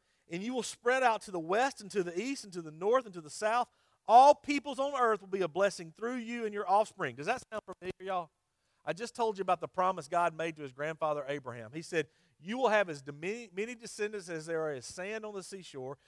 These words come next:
and all nations will be blessed through you." Even in his sin, God is affirming his promise.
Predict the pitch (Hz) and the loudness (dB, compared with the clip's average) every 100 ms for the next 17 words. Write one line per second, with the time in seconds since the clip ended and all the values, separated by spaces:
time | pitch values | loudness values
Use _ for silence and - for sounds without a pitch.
0 | _ - 147 185 233 240 214 202 208 185 | _ -16 -2 2 4 2 0 0 -2 -12
1 | 170 175 170 175 170 - 208 196 135 95 | -10 -8 -2 0 0 -4 -10 -8 -12 -18
2 | _ _ _ 233 277 311 330 254 269 254 | _ _ _ -2 0 0 -6 -4 -6 -6
3 | 185 247 226 - 247 254 170 143 156 _ | -4 -4 -4 -8 -6 -4 -4 -6 -12 _
4 | _ _ _ _ 135 208 214 240 254 208 | _ _ _ _ 2 8 8 8 4 -2
5 | 202 - - 247 214 175 175 175 - _ | -4 -4 2 4 4 -2 -8 -10 -10 _
6 | 220 160 104 - - | 4 4 2 -14 -20